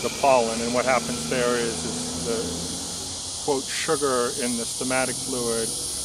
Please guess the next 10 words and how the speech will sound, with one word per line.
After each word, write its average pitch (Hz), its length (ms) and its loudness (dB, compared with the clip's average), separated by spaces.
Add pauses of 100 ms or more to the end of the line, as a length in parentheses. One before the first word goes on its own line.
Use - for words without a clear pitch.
(120)
causes 131 240 2
the 120 80 0
filament 143 520 0
to - 100 -2
grow 131 340 2
out 143 400 4 (140)
of 127 280 2 (520)
the 123 80 0 (100)
pollen 143 400 2
grain 120 440 0